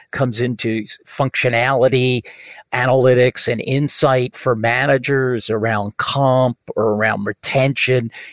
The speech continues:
You get into all these people management issues that they're able to tap in directly to key data and key functionality. This is yet another example of how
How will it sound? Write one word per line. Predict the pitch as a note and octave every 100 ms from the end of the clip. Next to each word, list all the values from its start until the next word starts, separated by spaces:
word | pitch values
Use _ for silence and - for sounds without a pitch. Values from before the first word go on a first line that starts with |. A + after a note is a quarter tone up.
| -
You | A#2+
get | B2+
into | C3 B2 -
all | C3 B2+ B2+
these | A#2 G#2
people | - C3+ C#3+ C3 A#2+
management | A2 A#2+ C3+ C#3 B2+ A#2 A#2
issues | B2 D3 - C3+ A#2+ A2+ - - - -
that | B2 A#2+
they're | C3 B2+ -
able | C#3 C#3+ C#3 C3
to | - B2+
tap | - - C3 C3+ -
in | B2+ A#2
directly | A2 G#2 A2 D#3 - D#3 B2+ A2 G#2 - - - - -
to | C3
key | B2+ - C3 A2+
data | A2 A#2 A#2 B2
and | A#2+
key | - A#2
functionality. | - A2+ G#2+ - A2 A#2 C#3 B2+ A2+ G#2 G#2 - - -
This | A2 C3+ -
is | C3+ A#2+ - - _ -
yet | B2 A#2 C3 A#2+ C3+
another | B2 B2 A#2+ C3 C3+ C#3 A#2 A2+ -
example | A2+ A#2 G#2+ - A#2 B2 A#2+ B2 A2+ A2
of | A#2+ G#2+ -
how | - B2 A#2 A#2+ A2+